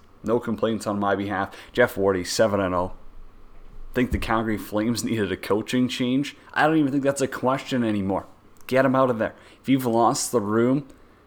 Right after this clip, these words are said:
you know, if you're a scumbag, not to say he is, but if you're a coach that's disrespected, not liked, maybe you've crossed the line with some players, get out of there.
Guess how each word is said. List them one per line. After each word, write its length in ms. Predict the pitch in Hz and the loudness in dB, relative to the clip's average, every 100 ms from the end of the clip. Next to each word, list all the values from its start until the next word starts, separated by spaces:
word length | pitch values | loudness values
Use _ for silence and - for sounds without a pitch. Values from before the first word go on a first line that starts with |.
| - | -2
you 80 | 113 | 6
know, 120 | 113 | 6
if 140 | 104 | 6
you're 240 | 117 131 123 | 4 6 4
a 40 | |
scumbag, 1000 | - - - 117 123 127 127 131 143 - - _ - | 2 -2 -2 2 2 4 2 2 -2 -8 -20 _ -8
not 200 | 104 - | -6 -4
to 80 | 151 | -6
say 220 | - 180 | -4 -2
he 240 | 185 175 | 0 2
is, 300 | 135 98 - - - - - - - | 2 2 -4 -14 -20 -20 -20 -20 0
but 120 | 117 | 2
if 140 | 120 117 | 2 4
you're 160 | 147 | 4
a 40 | 156 | 2
coach 420 | - 113 131 - | 0 0 0 2
that's 260 | 110 110 | 0 0
disrespected, 1040 | 101 113 - 127 107 - 120 117 - 117 - - - | -4 -4 -2 -2 -2 -4 -2 -2 0 -2 -2 -16 -6
not 340 | 107 123 131 113 | 4 6 6 2
liked, 480 | 107 110 110 - - - _ - - - | 2 2 2 -4 -18 -20 _ -20 -20 -4
maybe 260 | 113 143 | 0 2
you've 140 | 143 - | 2 0
crossed 380 | - 123 131 - | 2 2 2 -2
the 80 | |
line 260 | 101 95 127 | 0 2 2
with 100 | 131 | 0
some 180 | 120 101 | -2 -4
players, 580 | - 98 120 185 - - _ _ _ _ _ _ _ _ - - _ - | 0 0 0 -4 -6 -10 _ _ _ _ _ _ _ _ -20 -20 _ -8
get 160 | 107 92 | -2 0
out 160 | 92 | 2
of 80 | 90 | 0
there. 260 | 92 95 | -2 -4